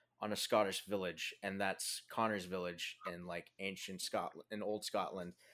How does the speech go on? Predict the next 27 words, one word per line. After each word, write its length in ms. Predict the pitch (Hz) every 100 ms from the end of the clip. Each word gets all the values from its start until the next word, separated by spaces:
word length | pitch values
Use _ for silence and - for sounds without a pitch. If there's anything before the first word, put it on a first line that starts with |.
| - _
That's 320 | 131 131 135 -
fucking 400 | 123 107 113 98
brilliant. 380 | 98 90 98 -
And 120 | 113
then 260 | 113 110 104
the 80 | 113
way 300 | 107 120 123
they 240 | 117 110
transition 680 | - 113 104 107 - 107 98 -
to 200 | 104 92
a 60 | 90
flashback 500 | 107 101 - 104 -
with 160 | -
Connor 420 | - 107 98 95 - - - - - _ -
and 120 | 117
Ramirez, 520 | 110 135 147 113 110 -
A 80 | 104
K 280 | - 95 90 - - -
A, 40 |
um, 460 | 104 95 87 82 82 -
Sean 300 | - 110 98
Connery's 420 | 156 175 160 117
character 600 | - 98 90 95 92 92 _ _ _ _ -
in 160 | 95
the 60 | 90
film, 400 | 104 90 85 85
that's, 640 | 110 110 110 - - -